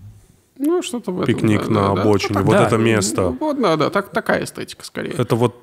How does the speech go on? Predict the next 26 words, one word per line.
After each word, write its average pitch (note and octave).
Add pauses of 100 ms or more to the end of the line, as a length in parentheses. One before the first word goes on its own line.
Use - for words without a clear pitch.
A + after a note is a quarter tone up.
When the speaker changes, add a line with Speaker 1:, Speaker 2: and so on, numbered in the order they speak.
(100)
Speaker 2:
это A#2
Speaker 1:
Что, G#2+
Speaker 2:
же D#3+
Speaker 1:
что F#3
ты E3
не D#3
очень D3
п-, -
понимаешь D3
вообще, -
с, -
с, -
с -
чем D3
ты C#3+
общаешься. -
Что -
Speaker 2:
Да, G2+
Speaker 1:
ты -
мож-, C4+
Speaker 2:
да. -
Speaker 1:
можешь B3+
по-, G3+
поизучать D#3
это -
там, B2+